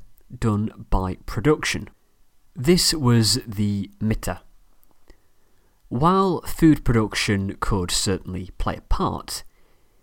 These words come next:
a commoner was expected to, over the course of their life, perform manual work for the government. There were three main forms that this could take: fighting in the army,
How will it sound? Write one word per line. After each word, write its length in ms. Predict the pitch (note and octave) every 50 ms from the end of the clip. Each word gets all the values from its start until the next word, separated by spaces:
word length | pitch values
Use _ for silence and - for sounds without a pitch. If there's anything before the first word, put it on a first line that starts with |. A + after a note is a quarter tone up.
| _ - -
a 40 | D#3
commoner 520 | - - G3 F#3+ G3 F#3 F#3+ F#3 F3 D3
was 160 | F3 F3+ -
expected 560 | E3 - - - - A#2 A2 - - - -
to, 500 | - - - - E2 F2+ A2 C3 C#3 D3 - -
over 180 | - G2 F#2+ -
the 100 | G#2+ -
course 260 | - A#2 A2 G#2 -
of 80 | G2
their 100 | G2+ G2
life, 520 | G#2+ A#2 A2 F#2 F2 A2 C3 - - - - - - - - _ - - -
perform 560 | - E3+ D#3 - - D#3 D3 C#3+ C#3 C#3 C3+ -
manual 480 | A#2 A#2 A#2 A2+ A2+ A2+ A2+ A#2 A2
work 460 | F#2+ F#2 F#2 F2 F2 E2+ - - - -
for 280 | - - - G2+ E2+ E2
the 100 | - -
government. 560 | B2 D#3 D3 A#2 F2+ F#2 - - - - - - - _ - - _ _ _ _ _ _ _ _ _ _ - - -
There 100 | - D3+
were 80 | D#3 D3+
three 440 | - - - F3 F3 F3+ F3+ F3+ D#3
main 380 | D3 C3 A#2+ A#2 A#2+ A#2+ A#2
forms 640 | G#2+ - - - G#2 F2+ F2 F2 F2 F2+ - - -
that 200 | - - - -
this 140 | - - -
could 160 | - - -
take: 480 | - - - F2+ E2+ - - - - - - - - - - - - - - - - - - _ _ -
fighting 420 | - - B2 B2+ B2 - C3 A#2
in 80 | A2 G#2+
the 120 | G#2+ G2+
army, 380 | F#2+ F#2 F#2 G2 B2+ F3 F3+